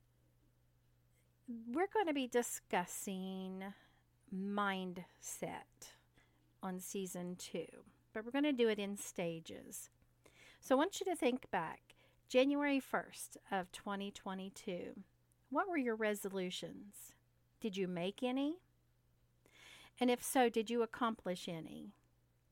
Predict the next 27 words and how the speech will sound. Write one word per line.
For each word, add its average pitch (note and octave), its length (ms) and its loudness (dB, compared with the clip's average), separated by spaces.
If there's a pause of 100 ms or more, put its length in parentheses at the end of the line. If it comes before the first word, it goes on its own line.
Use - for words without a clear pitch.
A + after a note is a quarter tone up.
(760)
So G3+ 440 8
when F3+ 240 2
it G3 200 0
came G#3 420 -2
December C4+ 520 4
thirty-first C#4+ 760 2
of G3 160 0
twenty A3 340 0
twenty-two, A3 720 -2
did F#3+ 180 0
you G#3 100 0
look A3 280 0
back B3+ 260 0
on A3+ 160 2
your G#3+ 140 -2
year G#3+ 320 -2
and G#3 120 -4
say, F#3+ 440 0 (420)
"Wow, B3 800 0
I A#3+ 120 6
did C4+ 500 2
what A#3+ 200 4
I F#3+ 140 4
wanted B3 400 0
to B3 140 -2
do. G3 720 0 (500)
I F#3+ 680 4